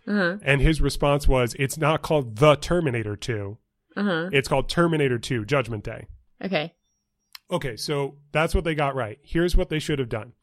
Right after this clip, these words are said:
Speaker 1: Uh-huh.
Speaker 2: It should have been a little, uh, people make fun of the title Star Trek Into Darkness.
Speaker 1: Okay.
Speaker 2: They think it's funny.
Speaker 1: Okay.
Speaker 2: I think it's clever.
Speaker 1: I like
Speaker 2: I,
Speaker 1: that title.
Speaker 2: I like a sequel title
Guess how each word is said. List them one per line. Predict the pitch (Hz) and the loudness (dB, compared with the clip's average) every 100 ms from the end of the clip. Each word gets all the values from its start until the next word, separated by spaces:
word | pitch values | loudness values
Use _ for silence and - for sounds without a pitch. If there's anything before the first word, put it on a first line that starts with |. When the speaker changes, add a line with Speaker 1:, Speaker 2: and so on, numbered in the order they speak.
| _ - | _ -12
Speaker 1:
Uh-huh. | 190 190 170 - _ - | -6 -4 -6 -12 _ -4
Speaker 2:
It | 139 | -2
should | 185 190 | 2 2
have | 190 | 4
been | 190 185 | 2 0
a | |
little, | 156 151 202 214 | -2 -2 -2 -6
uh, | 160 - _ | -14 -16 _
people | - 196 226 226 | -4 -2 0 2
make | 202 190 | 2 0
fun | - 160 156 | 0 0 0
of | 147 | 0
the | 143 | -2
title | 143 139 131 | -2 -2 -2
Star | 123 - 135 | -4 0 0
Trek | - 135 120 | 0 -4 -4
Into | 131 120 120 | -4 -4 -4
Darkness. | 110 98 - - - - _ _ _ | -6 -8 -14 -12 -12 -14 _ _ _
Speaker 1:
Okay. | 294 180 - 170 | -4 -2 -2 2
Speaker 2:
They | 143 | 4
think | 139 135 | 4 2
it's | 127 | -2
funny. | - 110 104 - - - _ _ - | -4 -8 -10 -18 -20 -20 _ _ -8
Speaker 1:
Okay. | 190 | -2
Speaker 2:
I | 160 196 | 2 4
think | 165 208 | 4 0
it's | - | 0
clever. | - 147 107 - _ _ _ _ _ _ _ _ _ _ - | 2 2 2 -8 _ _ _ _ _ _ _ _ _ _ 4
Speaker 1:
I | 208 | 6
like | 415 202 208 | 8 8 8
Speaker 2:
I, | |
Speaker 1:
that | 156 | 4
title. | 175 156 - - - - | 2 -2 -2 -4 -8 -2
Speaker 2:
I | 156 208 262 | 2 2 2
like | 185 196 180 - - | 0 2 0 -2 -4
a | 151 | -2
sequel | 135 - 147 - 180 | -2 -4 -2 4 4
title | 156 - 165 160 131 107 110 | 2 -2 0 0 0 -2 -4